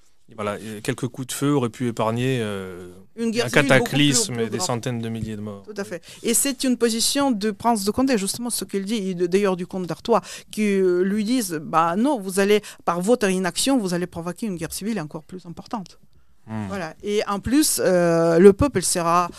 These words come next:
Speaker 2: dans une position, euh, difficile parce qu'il sera livré aux troupes de ligne. Donc imaginez-vous dans quelle situation sera le peuple. Donc le sang sera versé, et sera versé à un plus grand nombre.
Speaker 1: Ah oui, bien
Speaker 2: Vous
Speaker 1: sûr.
Speaker 2: comprenez ?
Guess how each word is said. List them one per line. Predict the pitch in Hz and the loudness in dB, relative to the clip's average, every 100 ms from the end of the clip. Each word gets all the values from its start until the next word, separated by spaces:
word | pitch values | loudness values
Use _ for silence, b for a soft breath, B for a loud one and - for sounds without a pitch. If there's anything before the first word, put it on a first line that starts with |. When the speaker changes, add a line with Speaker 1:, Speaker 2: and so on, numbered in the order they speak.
| B | B
Speaker 2:
dans | 170 | -2
une | 185 190 | 0 0
position, | 190 190 190 - 233 226 190 175 170 156 | 0 0 0 0 2 2 4 2 0 -2
euh, | 135 131 | -2 -2
difficile | 180 202 202 311 311 | -2 -2 0 -2 -2
parce | 190 | -4
qu'il | - 208 185 | -2 -2 -2
sera | - 196 196 | -2 2 2
livré | 190 190 202 262 - | 2 0 2 0 0
aux | 190 180 170 | 0 0 -4
troupes | - 202 | -8 -2
de | 190 | 0
ligne. | 208 226 147 - - - - - - - | 2 2 -2 -16 -20 -20 -20 -20 -20 -18
Donc | 170 156 | -14 -8
imaginez-vous | 180 165 180 196 | -6 -2 -2 -2
dans | 202 | -6
quelle | 127 165 | -8 -10
situation | - 160 180 | -12 -10 -8
sera | 233 - 160 160 | -8 -8 -8 -8
le | 156 | -4
peuple. | 165 156 160 | -4 -4 -6
Donc | 160 156 | -6 -6
le | 147 | -6
sang | - 262 262 | -4 -2 -2
sera | 196 170 139 | -4 -10 -10
versé, | 160 208 - 240 - - | -6 -6 -2 -4 -6 -16
et | - | -12
sera | - 156 | -8 -6
versé | 165 - - 247 | -8 -6 -4 -4
à | 190 - - | -4 -10 -12
un | |
plus | 151 - | -12 -14
grand | 170 170 | -16 -18
nombre. | 196 196 - - - - | -14 -12 -14 -18 -20 -16
Speaker 1:
Ah | 101 98 | -12 -10
oui, | 101 | -10
bien | 90 | -12
Speaker 2:
Vous | 90 | -16
Speaker 1:
sûr. | - | -16
Speaker 2:
comprenez ? | 196 | -16